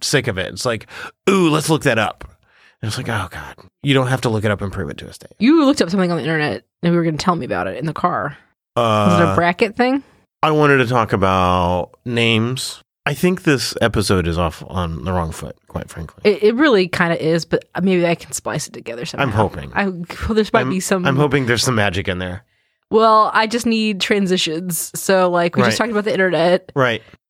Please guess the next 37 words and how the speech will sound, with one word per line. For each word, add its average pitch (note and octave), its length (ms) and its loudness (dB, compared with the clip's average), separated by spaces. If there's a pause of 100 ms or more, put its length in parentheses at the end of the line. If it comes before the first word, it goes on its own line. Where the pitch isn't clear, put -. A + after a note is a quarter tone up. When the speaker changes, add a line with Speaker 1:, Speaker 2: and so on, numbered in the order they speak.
(340)
Speaker 1:
Then C3 220 0
I A#2 80 4
don't G#2 120 0
have G2 120 -2
a E2+ 60 -2
transition E2 500 -4
for - 120 -12
this. G3 140 -4
Speaker 2:
You A#3 120 4
have G#3+ 100 0
nothing A3 260 2
you G#3 120 0
Googled G3+ 300 2
recently? A#3 520 -2 (380)
Speaker 1:
No. E3+ 560 0
I F#3+ 100 2
mean, F#3+ 160 4
not, G3+ 220 2
I - 20 2
mean, A3 200 2
yes, G3 280 2
there's D#3 160 2
stuff F3+ 160 0
I C#3+ 100 0
Google B2 280 0
all G2 180 2
the F#2 60 -6
time, B2 240 -2
but G#2 100 0
I A2 80 -2
can't A#2 180 -2
even G2 120 -2
think F#2 180 -6
what F2+ 140 -4
it F#2 80 -4
is. F2 280 -4
Like, A2 440 -2